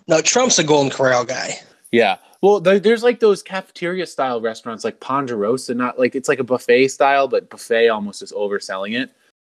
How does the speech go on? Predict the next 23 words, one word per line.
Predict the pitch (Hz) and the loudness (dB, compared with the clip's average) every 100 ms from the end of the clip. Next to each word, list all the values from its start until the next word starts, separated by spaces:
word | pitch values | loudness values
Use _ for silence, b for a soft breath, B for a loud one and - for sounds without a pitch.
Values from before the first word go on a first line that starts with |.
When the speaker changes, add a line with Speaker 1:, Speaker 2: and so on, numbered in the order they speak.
| _ - | _ 2
Speaker 2:
But, | 147 | 4
you | 175 | 4
know, | 175 | 4
come | 202 214 | 2 0
to | |
think | 156 185 | 0 0
of | 170 | 2
it, | 113 95 - B B _ _ - | 2 0 -4 B B _ _ -2
that | 135 170 - | 0 0 -2
style, | - 139 160 131 104 95 - | 0 2 4 0 -4 -12 -10
is | 117 | -2
that, | 196 - | -2 -2
are | 117 | -8
those, | 135 156 | -6 -6
is | 143 | -2
that | 175 | -2
over? | 117 131 143 165 190 - | 0 0 0 -4 -6 -6
Is | 147 | -6
Golden | 135 147 185 | 0 0 0
Corral | 202 156 120 135 | -4 0 2 0
fucked | 156 - 113 156 - - _ _ _ _ | -2 -4 -4 -4 -10 -20 _ _ _ _
after | 135 143 175 | -4 -2 -2
this? | 165 175 - | -2 -4 -8